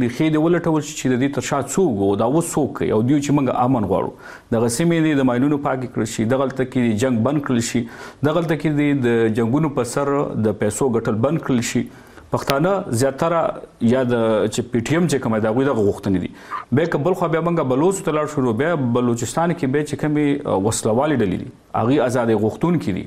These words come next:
هغوی وایي چې موږ د پاکستان نه بیلیږو، موږ غواړو چې ځان ته خپل هیواد جوړ کړو، موږ د پاکستان نه بیل شو. هغوی دغه خبره کوي. خو اتمر صاحب چې کومه خبره وکړه، واقعي که فرض کا دا خبرې نه سبا روان دي په پاکستان کې،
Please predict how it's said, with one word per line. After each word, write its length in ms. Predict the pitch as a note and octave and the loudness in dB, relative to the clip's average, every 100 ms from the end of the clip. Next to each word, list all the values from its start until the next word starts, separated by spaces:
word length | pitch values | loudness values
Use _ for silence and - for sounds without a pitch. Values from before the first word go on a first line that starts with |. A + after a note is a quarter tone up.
| - | -6
هغوی 220 | G#2 A#2 | -2 2
وایي 120 | D3+ C#3+ | 2 2
چې 60 | C#3+ | 0
موږ 80 | D#3 | 0
د 40 | B2+ | 0
پاکستان 440 | G#2+ G#2 - C#3 | -2 -2 -2 0
نه 100 | C#3+ A#2+ G#2+ | 2 0 0
بیلیږو، 460 | G#2+ C3+ C3+ G2 F2 - - - - - - | 2 2 2 -2 -4 -14 -18 -18 -18 -6 0
موږ 200 | C3+ C#3+ C#3 C3+ C#3 - - | 2 2 2 0 -4 -14 -6
غواړو 280 | A2+ C#3+ E3+ | 0 2 2
چې 100 | C#3+ B2 | 0 0
ځان 160 | C#3+ C#3+ | 0 -2
ته 80 | - | -4
خپل 180 | - C3 | -2 0
هیواد 260 | B2 C#3+ D3 | 2 0 2
جوړ 160 | C3 A#2 | 0 0
کړو، 160 | A2+ A2+ | 0 0
موږ 180 | B2 A#2 | 2 0
د 80 | G#2 | -2
پاکستان 340 | G2 - B2+ | -4 -2 0
نه 80 | A#2+ | 0
بیل 260 | G#2+ D3 C3 - | 0 0 0 -2
شو. 120 | F2 - - | -8 -8 -4
هغوی 220 | A2 C#3 | 0 2
دغه 220 | D#3+ C#3 - | 2 0 -2
خبره 220 | G#2 F#2 G#2 | -2 -2 -4
کوي. 80 | - - - - | -8 -12 -20 -16
خو 240 | - A#2+ - A#2 | -2 -2 0 -2
اتمر 340 | B2+ F3+ G3+ | 2 0 0
صاحب 100 | F#3+ | -4
چې 80 | - | -4
کومه 220 | - G3 | -4 -2
خبره 320 | - D#3+ F#3 F#3+ | -2 -2 0 0
وکړه، 140 | E3+ C#3+ | 0 0
واقعي 260 | C3 - F3+ | -2 0 -2
که 80 | C3 - | -2 -2
فرض 240 | F3+ F3 | -2 -2
کا 180 | - G#2 G2 C3+ | -2 -2 0 -2
دا 40 | |
خبرې 340 | D3+ D3 D3+ D3+ | 0 -2 0 -2
نه 0 | |
سبا 280 | C#3+ B2 | 0 0
روان 440 | A#2 B2 C#3+ C3 A2 | 0 2 2 2 2
دي 320 | G#2 G2+ F#2+ | 2 0 -2
په 100 | F#2+ F#2+ | -4 -2
پاکستان 400 | F#2 - G#2 | -4 -2 -2
کې، 100 | - | -4